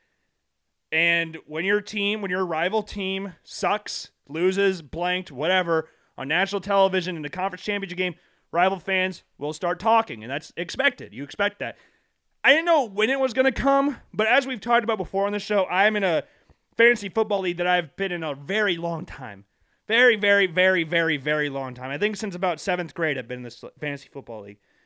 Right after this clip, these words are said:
And we have a Snapchat group chat. In this group chat, I would say a large, I, I, probably, it's closer to fifty fifty, I would imagine, but there's a decent amount of Cyclone fans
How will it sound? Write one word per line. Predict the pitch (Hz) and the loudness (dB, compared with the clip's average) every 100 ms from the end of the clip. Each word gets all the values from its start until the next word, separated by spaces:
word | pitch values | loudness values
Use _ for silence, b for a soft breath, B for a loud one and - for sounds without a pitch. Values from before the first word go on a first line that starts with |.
| _ _ | _ _
And | - | -4
we | 254 | 0
have | 269 | 0
a | |
Snapchat | - 262 254 254 226 | 0 0 2 2 0
group | 208 226 | -2 -6
chat. | 175 165 107 _ _ _ _ - | -2 -2 -4 _ _ _ _ -2
In | 294 320 | 0 0
this | 294 | -2
group | - 247 254 | -2 -4 -4
chat, | - 160 139 147 _ _ _ _ _ _ - - | -4 0 0 -2 _ _ _ _ _ _ -8 4
I | 196 | 6
would | 214 | 6
say | 208 220 214 202 196 180 B B B B _ _ _ _ _ _ _ _ _ _ _ _ - | 6 4 6 6 4 0 B B B B _ _ _ _ _ _ _ _ _ _ _ _ -2
a | 220 214 208 202 190 _ _ _ | 2 4 2 0 -6 _ _ _
large, | 226 233 262 285 277 220 | -10 -2 4 6 6 4
I, | 226 254 254 | -2 0 0
I, | 262 - 190 - - 196 | 0 -4 -4 -10 -12 -2
probably, | 302 302 247 165 - | 4 4 2 -4 -10
it's | 202 | -6
closer | - 269 311 269 | 4 6 6 -2
to | 202 | 0
fifty | 202 202 190 | 0 0 -4
fifty, | - 185 185 202 | -4 -4 -2 0
I | |
would | 196 | 0
imagine, | 196 196 196 202 | 0 -2 -2 -2
but | 202 233 | -2 2
there's | 277 233 | 2 2
a | |
decent | 208 262 254 226 | -4 -6 -6 -2
amount | 226 | 0
of | 214 | 0
Cyclone | 220 214 208 196 | 0 0 -2 -4
fans | 190 180 | -2 -4